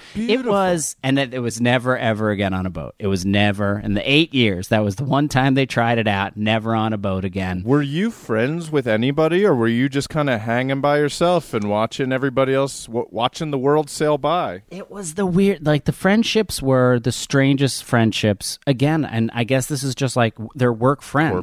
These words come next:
Speaker 2: Corporate
Speaker 1: you know?
Speaker 2: life, yeah.
Speaker 1: There was one guy who I was, like, friendly with. He really loved fish. Um,
Speaker 2: Okay.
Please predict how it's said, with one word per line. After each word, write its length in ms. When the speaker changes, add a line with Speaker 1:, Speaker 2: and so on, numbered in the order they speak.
Speaker 2:
Corporate 80
Speaker 1:
you 60
know? 220
Speaker 2:
life, 200
yeah. 300
Speaker 1:
There 120
was 160
one 280
guy 420
who 180
I 100
was, 140
like, 140
friendly 380
with. 260
He 100
really 200
loved 340
fish. 600
Um, 640
Speaker 2:
Okay. 280